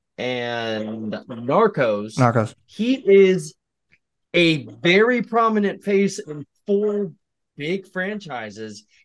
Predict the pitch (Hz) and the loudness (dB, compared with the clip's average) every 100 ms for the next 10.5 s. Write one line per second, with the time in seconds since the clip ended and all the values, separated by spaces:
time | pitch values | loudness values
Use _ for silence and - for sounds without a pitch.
0 | - 143 143 - 143 165 196 196 170 - | -14 -12 -12 -10 -6 -4 -2 -4 -8 -12
1 | 156 160 151 113 110 180 233 226 170 156 | -12 -10 -10 -10 -10 -4 -2 -2 -2 -4
2 | 135 120 117 127 127 - 117 110 104 156 | -4 -6 -6 -4 -4 -6 -10 -10 -6 -4
3 | 214 85 - - - _ _ _ _ _ | -2 -4 -10 -20 -20 _ _ _ _ _
4 | _ _ _ 160 170 165 160 160 156 151 | _ _ _ -4 0 0 0 -4 -4 -4
5 | 151 147 - _ _ _ _ _ - 139 | -4 -6 -8 _ _ _ _ _ -6 -4
6 | 143 151 - - 131 123 143 147 139 135 | -4 -6 -8 -6 -2 2 2 2 -4 -6
7 | 143 147 - 131 120 139 139 135 139 120 | -10 -10 -8 -8 -6 -6 -6 -8 -8 -8
8 | 113 135 151 - 147 147 151 127 104 110 | -6 -4 -4 -4 -2 0 0 -2 -4 -6
9 | 101 123 123 127 120 120 117 85 78 127 | -6 -8 -8 -8 -6 -6 -6 -6 -8 -8
10 | 156 135 170 151 147 | -8 -4 -4 -2 -4